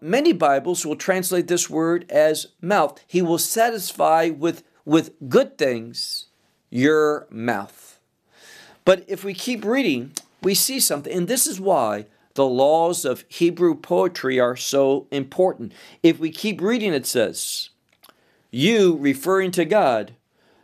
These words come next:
"you will renew as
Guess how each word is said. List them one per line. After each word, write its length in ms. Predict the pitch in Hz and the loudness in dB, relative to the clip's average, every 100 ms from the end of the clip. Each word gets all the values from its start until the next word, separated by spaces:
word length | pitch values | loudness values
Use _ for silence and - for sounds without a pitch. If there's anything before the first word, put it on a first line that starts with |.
| _ _ | _ _
"you 380 | - 127 190 208 | -4 2 4 2
will 400 | 175 175 165 160 147 | 4 4 4 2 -2
renew 920 | 135 160 170 196 262 196 120 107 127 - _ _ _ | 0 2 2 0 2 2 2 -2 -8 -16 _ _ _
as 460 | - 185 185 180 - | 0 2 2 2 0